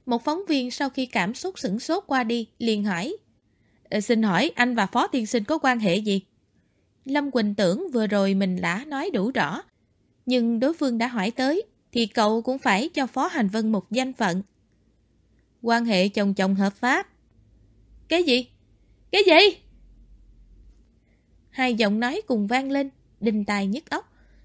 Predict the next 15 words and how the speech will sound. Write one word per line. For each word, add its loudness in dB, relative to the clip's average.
Vương 2
Trình 0
đứng -4
dưới 0
sân -4
khấu -4
cách -10
đó -4
không -6
xa, -6
hà -2
muốn -2
rớt 0
xuống -4
đất. 0